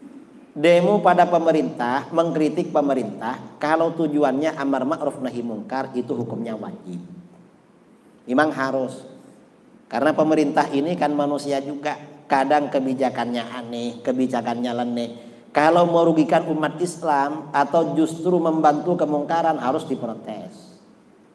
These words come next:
Tapi kita gak boleh tujuannya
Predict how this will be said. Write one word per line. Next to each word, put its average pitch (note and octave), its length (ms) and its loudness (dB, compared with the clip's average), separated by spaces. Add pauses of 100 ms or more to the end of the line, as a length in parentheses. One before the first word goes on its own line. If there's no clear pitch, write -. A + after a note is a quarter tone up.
(640)
Tapi D#3 320 2
kita E3 240 4
gak D3+ 240 2
boleh B2+ 560 0
tujuannya C#3+ 720 0